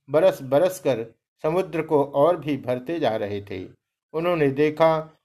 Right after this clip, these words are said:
कि समुद्र ने द्वीप, वर्ष और पर्वतों के साथ सारी पृथ्वी को डुबा दिया। पृथ्वी, अंतरिक्ष, स्वर्ग,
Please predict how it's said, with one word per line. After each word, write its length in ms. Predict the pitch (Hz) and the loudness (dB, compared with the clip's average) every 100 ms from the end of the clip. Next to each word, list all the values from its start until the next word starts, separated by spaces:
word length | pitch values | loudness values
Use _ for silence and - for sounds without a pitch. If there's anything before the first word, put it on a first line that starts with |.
| - | -12
कि 100 | 165 | -8
समुद्र 480 | 160 180 196 165 185 | -2 2 2 0 0
ने 160 | 170 | 0
द्वीप, 440 | 131 131 170 180 165 | 0 2 4 4 0
वर्ष 440 | 120 147 175 - 120 - _ _ | 0 4 4 0 -12 -16 _ _
और 160 | 165 175 | 2 2
पर्वतों 540 | - 151 160 170 208 | 4 2 2 2 2
के 220 | 208 175 151 | 2 -2 -2
साथ 240 | 151 135 | 0 -2
सारी 380 | 135 143 160 170 | 0 2 2 0
पृथ्वी 420 | 139 131 - 190 | -6 -10 -10 -12
को 200 | 190 127 | -8 -8
डुबा 300 | 110 117 131 | -4 -2 -2
दिया। 440 | 110 104 101 107 _ _ _ _ 147 | -2 -4 -4 -4 _ _ _ _ -6
पृथ्वी, 460 | 151 151 165 170 | -4 -2 0 0
अंतरिक्ष, 600 | 156 139 139 170 170 - | -2 -6 -4 -4 -6 -12
स्वर्ग, 580 | 131 160 156 156 151 - | -8 2 2 2 -4 -6